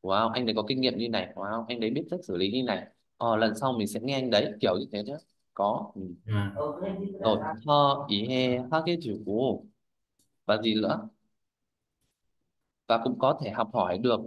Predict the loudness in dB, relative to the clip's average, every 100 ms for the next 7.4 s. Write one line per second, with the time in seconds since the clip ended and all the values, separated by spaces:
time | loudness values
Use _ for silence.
0 | -2 -2 -2 0 0 0 -4 _ _ _
1 | _ _ _ _ -20 _ _ _ _ _
2 | _ _ _ -4 2 2 4 2 2 2
3 | 2 0 -2 -4 -8 -10 -14 -18 _ _
4 | _ _ _ -20 -20 -20 _ -6 -2 0
5 | 0 -2 -8 -4 0 0 4 4 4 2
6 | 0 0 -4 -8 -12 _ _ _ _ _
7 | _ _ _